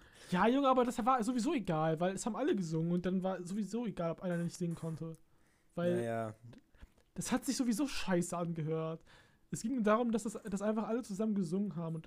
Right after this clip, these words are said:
Speaker 2: der Vibe davon war einfach nice.
Speaker 1: Ja, okay, wir hatten öfter Last Christmas gesungen, das war nice, das stimmt wohl. Aber ja, wir wurden trotzdem öfter mal angemeckert, wenn wir nicht schön gesungen haben.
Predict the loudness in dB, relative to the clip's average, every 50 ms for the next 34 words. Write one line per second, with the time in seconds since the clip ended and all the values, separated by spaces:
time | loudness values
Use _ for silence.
0 | -10 -8 -6 -6 -6 -6 -4 -2 -2 -2 -4 -4 -10 -8 -6 -6 -6 -6 -4 -6
1 | -8 -8 -10 -12 -16 -18 -16 -14 -14 -14 -14 -14 -14 -14 -16 -16 -18 -20 -20 _
2 | _ _ _ _ _ _ _ _ _ _ _ _ _ -20 -20 _ _ _ -20 -18
3 | -16 -14 -10 -8 -6 -6 -6 -8 -6 -6 -4 -4 -4 -6 -8 -12 -8 -6 -6 -4
4 | -4 -4 -6 -8 -10 -14 -16 -18 -16 -14 -14 -14 -14 -14 -14 -14 -14 -14 -14 -16
5 | -14 -14 -12 -14 -12 -12 -12 -12 -12 -14 -14 -14 -14 -14 -16 -16 -16 -16 -14 -14
6 | -14 -16 -18 -20 -20 -20 -20 -20 _ _ _ -20 -16 -14 -12 -12 -12 -12 -14 -16
7 | -16 _ _ _ _ _ _ _ _ _ _ _ _ _ _ _ _ _ _ _
8 | _ _ _ _ _ -12 -10 -8 -6 -6 -6 -8 -10 _ _ _ _ _ -20 -20
9 | _ -20 _ _ _ _ _ _ _ -20 -20 _ _ _ _ _ _ _ _ _
10 | _ _ -8 -6 -6 -6 -8 -10 -10 -8 -8 -6 -6 -6 -6 -6 -6 -4 -6 -6
11 | -6 -8 -8 -10 -10 -10 -8 -8 -8 -6 -6 -6 -8 -8 -8 -8 -10 -10 -8 -10
12 | -10 -10 -10 -10 -10 -10 -10 -10 -10 -10 -10 -10 -10 -10 -12 -12 -12 -12 -12 -12
13 | -12 -12 -12